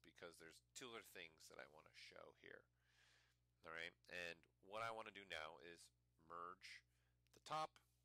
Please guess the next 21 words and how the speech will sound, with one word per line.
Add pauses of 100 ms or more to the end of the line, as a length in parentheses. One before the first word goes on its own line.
(220)
with
the
bottom. (400)
Okay, (220)
in
the
original
video, (480)
I
discussed
using
this
import
options (400)
with
the
merge
and
having
your
weld